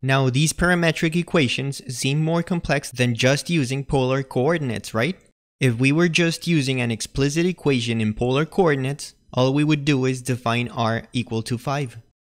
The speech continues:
Technically, r is a function of theta,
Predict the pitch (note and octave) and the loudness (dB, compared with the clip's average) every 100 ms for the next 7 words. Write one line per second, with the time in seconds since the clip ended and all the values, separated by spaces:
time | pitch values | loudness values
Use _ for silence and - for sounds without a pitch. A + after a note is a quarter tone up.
0 | _ _ - D#3 D3+ G#3 G#3 A3 - B2+ | _ _ 0 0 2 0 0 -2 0 0
1 | C3+ C#3+ C#3+ - C#3+ - C#3 B2 - D#3+ | 0 -2 -4 -2 -2 0 0 -2 0 0
2 | C3 G#2 | 0 -4